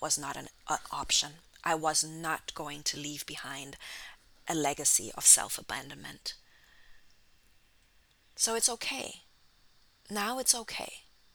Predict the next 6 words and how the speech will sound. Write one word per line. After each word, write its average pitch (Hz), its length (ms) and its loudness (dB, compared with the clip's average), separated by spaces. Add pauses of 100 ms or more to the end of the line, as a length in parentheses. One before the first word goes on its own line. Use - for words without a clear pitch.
(120)
It's 214 220 4
okay 254 760 -2 (1160)
that 180 360 0 (260)
my 185 160 -2
ex-business 165 560 0
partner 156 580 -8